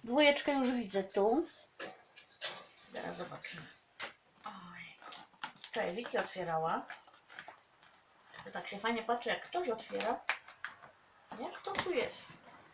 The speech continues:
A, ja jedenastkę bym otwarła. Tu jest. Tak, to jest. O, tu, żeby nam się nie rozerwało. Ładnie.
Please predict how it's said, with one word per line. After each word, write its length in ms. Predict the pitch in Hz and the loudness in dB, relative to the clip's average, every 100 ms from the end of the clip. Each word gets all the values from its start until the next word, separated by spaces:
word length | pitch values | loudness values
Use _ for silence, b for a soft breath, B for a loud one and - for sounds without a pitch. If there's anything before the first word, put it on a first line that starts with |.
| - - - - - - - - - - - - - - - - - - - - - - - - - - B B B - 330 | -20 -2 0 0 -4 -20 -20 -20 -20 -20 -20 -20 -20 -20 -20 -20 -20 -20 -20 -20 -20 -20 -20 -20 -20 -20 B B B -6 4
A, 480 | 370 392 381 - | 6 8 6 6
ja 120 | 240 247 | 10 12
jedenastkę 680 | 247 233 254 349 - 233 | 12 10 4 4 0 -2
bym 200 | 214 214 | -2 -4
otwarła. 440 | 185 - 202 175 175 | -4 0 0 2 0
Tu 260 | - 269 | -2 -2
jest. 220 | 175 - - - - - - - - - | -2 -2 -6 -18 -20 -20 -10 12 12 12
Tak, 280 | 262 247 - - | 12 8 -4 -8
to 120 | 185 | -4
jest. 360 | 160 - - - - - - - - - - - - - - - | -2 -4 -10 -12 -16 -20 -20 -20 -2 -2 -2 -14 -20 -20 -20 -18
O, 220 | 185 202 202 | -10 -8 -6
tu, 100 | 208 | -4
żeby 160 | 202 180 | -4 -4
nam 140 | 175 | -4
się 160 | 190 180 | -4 -4
nie 80 | |
rozerwało. 680 | 165 160 165 165 202 220 226 240 - - - | -6 -8 0 0 2 -2 0 -2 -2 -2 -2
Ładnie. 380 | 180 190 202 208 | -2 -6 -6 -8